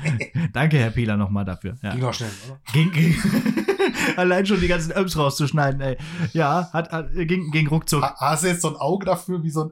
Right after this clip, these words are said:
Speaker 1: Öm in dieser Kaskade da aussieht?
Speaker 2: Das hab ich sowieso schon gehabt, deswegen ging das so ein bisschen schneller. Da, das kann man eigentlich relativ gut sehen. Ich mach mal Öm. Öm.
Speaker 1: Ich guck da jetzt mal drauf.
Speaker 2: Ja, das
Speaker 1: Ich
Speaker 2: sieht
Speaker 1: seh,
Speaker 2: man jetzt,
Speaker 1: ich
Speaker 2: muss man ein bisschen größer
Speaker 1: seh da
Speaker 2: zoomen,
Speaker 1: keinen
Speaker 2: aber
Speaker 1: Unterschied.
Speaker 2: das, ähm,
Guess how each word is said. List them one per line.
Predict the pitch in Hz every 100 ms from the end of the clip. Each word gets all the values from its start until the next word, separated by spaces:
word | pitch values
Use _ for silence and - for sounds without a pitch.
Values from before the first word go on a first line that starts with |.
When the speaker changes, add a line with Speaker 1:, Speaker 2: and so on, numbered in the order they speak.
| _
Speaker 1:
Öm | 139 151 170 170
in | 147 151 131
dieser | 143 139
Kaskade | 135 143 - - 151 151
da |
aussieht? | 131 139 165 170 233 190
Speaker 2:
Das | 185
hab | 180
ich | 226 214
sowieso | 202 175 156 220
schon | 214 147 131
gehabt, | 120 127
deswegen | 135 139 151
ging | 143
das | 165 143
so |
ein | 147
bisschen | 147 175
schneller. | 151 165 165 113 120
Da, | 135 139 -
das | 170 135
kann | 170
man | 175 170
eigentlich | 156 180 151
relativ | 160 165 165
gut | - 156
sehen. | 147 143
Ich | 127
mach | 165
mal | 135 107
Öm. | 170 170 170 - _ - - - _ _ _ _ _ _ _
Öm. | 170 143 139 127 - - _ _ _ _ _ _ _ -
Speaker 1:
Ich | 107
guck | 113
da | 107
jetzt | 104 -
mal | 101
drauf. | 95 107 127 _ _ _ _ _ -
Speaker 2:
Ja, | 127 135
das | 127
Speaker 1:
Ich | 117 120
Speaker 2:
sieht | 120
Speaker 1:
seh, | 104
Speaker 2:
man | 139
jetzt, | 135
Speaker 1:
ich | 135
Speaker 2:
muss | 143
man | 147
ein |
bisschen | 139 139 127
größer | 123 147 151
Speaker 1:
seh | 127
da |
Speaker 2:
zoomen, | 135 160 160 -
Speaker 1:
keinen | - 123
Speaker 2:
aber | 127 135 131
Speaker 1:
Unterschied. | 131
Speaker 2:
das, | 135 131 127
ähm, | 135 131 131 95